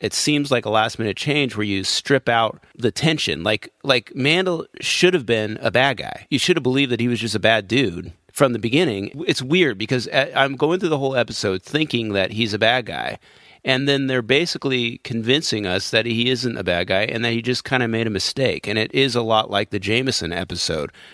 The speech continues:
where Picard is kind of giving this dude the benefit of the doubt and going like, "Oh, oh, yes, yes, yes, you must have been," you know, he's not trying to solve a mystery, uh, about, you know, what's really going on. He's trying to figure out how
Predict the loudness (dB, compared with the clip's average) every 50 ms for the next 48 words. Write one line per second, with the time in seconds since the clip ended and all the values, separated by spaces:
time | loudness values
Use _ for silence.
0 | -20 -16 _ 0 0 0 0 0 -2 -4 -2 2 4 4 4 4 0 -2 -4 -4
1 | 0 0 0 2 0 -2 -4 -6 -10 -8 0 0 0 2 0 -2 -4 -4 -8 -10
2 | -14 -20 -20 -20 -20 _ _ 0 0 0 0 -2 -4 0 0 2 2 2 2 0
3 | 0 0 0 0 0 -2 -2 -2 -2 0 -2 0 2 2 2 2 2 0 -2 -6
4 | _ _ -20 _ _ _ _ _ -2 0 0 2 2 2 2 2 0 0 0 0
5 | 0 0 0 2 2 2 2 2 2 0 0 0 0 -2 0 2 2 2 2 0
6 | -2 0 2 2 0 0 -2 0 0 0 0 0 0 0 0 0 0 -2 -4 -6
7 | -2 0 0 2 2 0 -2 -4 -4 -6 -8 -4 -2 0 0 0 0 -2 -2 -6
8 | -6 -8 -8 -10 -12 -14 _ -6 -4 0 0 0 0 2 0 0 0 0 0 0
9 | 2 2 2 2 0 -2 -2 0 0 0 -2 -2 -2 -2 -2 -4 -8 -12 -20 -20
10 | _ _ -10 -10 _ _ 0 4 4 4 4 2 -2 -12 _ _ 0 2 2 2
11 | 2 0 -2 2 2 2 2 2 0 0 2 2 2 0 0 -2 0 0 2 2
12 | 0 -2 0 2 2 2 2 2 2 2 2 2 0 -2 2 4 4 4 4 -2
13 | -4